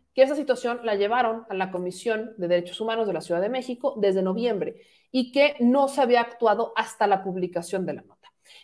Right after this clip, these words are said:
¿Qué es lo que pasa? Bueno, después de la pub-, después de que publican la nota, la borran, la borran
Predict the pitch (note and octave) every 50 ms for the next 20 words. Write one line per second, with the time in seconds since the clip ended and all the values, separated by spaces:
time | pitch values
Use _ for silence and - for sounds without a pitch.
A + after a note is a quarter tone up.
0 | _ _ - F4+ G4 G4 F#4 G4+ G4+ G4+ D#4+ - - E4 D#4+ D#4+ - - - -
1 | _ - A#3 C4 C4+ C4 A3 - - - _ _ _ - G3+ C4 C#4 C4+ - G4+
2 | A#4 A#4+ A#4 C5 B4 A#4+ F#4+ - D4+ C4 B3+ A#3+ B3+ B3+ - F4+ F#4 A#4 A#4 G#4+
3 | - C4+ C4+ C4+ C#4+ - D4+ D4 C4 A#3+ A#3 A#3 B3+ B3 A#3 A#3 C4+ C#4 C4+ B3
4 | G#3 G3 G3+ - - _ _ _ _ _ _ _ _ _ _ - G#3 G#3+ A3 A3
5 | C4 C#4 C#4 C#4 C#4 C#4+